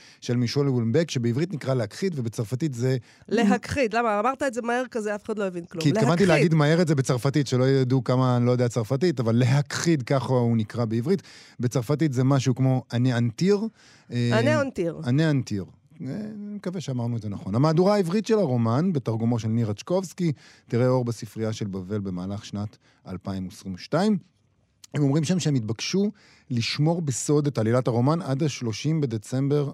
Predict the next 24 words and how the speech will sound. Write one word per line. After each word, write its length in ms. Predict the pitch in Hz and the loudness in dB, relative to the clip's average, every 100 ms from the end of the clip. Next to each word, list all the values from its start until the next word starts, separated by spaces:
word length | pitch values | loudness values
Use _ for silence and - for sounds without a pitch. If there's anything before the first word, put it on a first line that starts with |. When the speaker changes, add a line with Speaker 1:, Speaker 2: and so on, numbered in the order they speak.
| - | -8
Speaker 1:
אלפיים 320 | 107 101 117 | -8 -4 -4
עשרים 260 | 113 - 117 | -4 -4 -4
ואחת, 360 | 120 135 104 - | -4 -4 -6 -8
שזה 200 | 95 101 | -8 -4
אומנם 280 | 117 147 | 0 2
אוטוטו, 380 | 147 143 127 139 | 2 0 0 0
אבל 160 | 98 101 | 0 -2
עדיין 280 | 104 113 107 | 0 0 2
לא 100 | 160 | 0
Speaker 2:
עוד 80 | - | 2
Speaker 1:
הגיע. 40 | - 165 | 2 4
Speaker 2:
מעט 40 | |
נדע 180 | 247 196 | 2 0
יותר, 360 | 185 185 170 170 - | -2 -2 -4 -4 -8
כן. 160 | 165 175 - - | -10 -10 -12 -4
Speaker 1:
אבל 180 | 110 | 0
הם 60 | 113 | 0
מספרים, 480 | 110 113 113 135 139 117 92 - 139 | 0 -4 -2 0 0 -2 -8 -14 -8
הם 260 | 110 113 | -4 0
אומרים, 300 | 113 120 151 | 0 0 -2
"כל 140 | 131 143 | -2 -6
מה 60 | |
שנוכל 320 | 143 135 110 117 | -4 -6 -6 -8
לספר 380 | 110 110 123 | -8 -6 -6